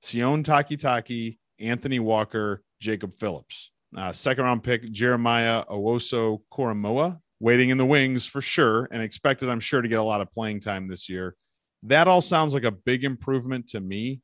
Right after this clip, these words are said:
in the Browns linebacking core, but Pro Football Focus came out this week and ranked the Browns linebackers twenty-seventh in the league.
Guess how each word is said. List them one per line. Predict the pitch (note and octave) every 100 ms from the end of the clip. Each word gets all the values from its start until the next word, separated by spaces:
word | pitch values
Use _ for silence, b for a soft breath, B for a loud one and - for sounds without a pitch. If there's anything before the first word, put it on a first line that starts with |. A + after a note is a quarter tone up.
| -
in | G#2+
the |
Browns | F#2+ G#2+ A2 G2+
linebacking | G2+ G#2+ A2+ B2 C3+ B2+
core, | C#3+ C#3+ D3+ _ _ _
but | A#2 G#2+ - _
Pro | C3 D3+
Football | - D#3 C3+ B2
Focus | - C#3+ C#3+ B2+ A2 -
came | C#3+ C3+
out | B2+ B2
this | A#2 A2+
week | A2 G#2+
and | - G2+
ranked | G#2+ A#2
the | G#2
Browns | G2 A#2 C3 A2+
linebackers | A#2+ A#2 A2+ A2 G#2+ A2 G2+ -
twenty-seventh | - A#2 B2 G#2+ - A#2 B2 A#2+
in | A2
the | E2+
league. | F2+ G#2+ C3+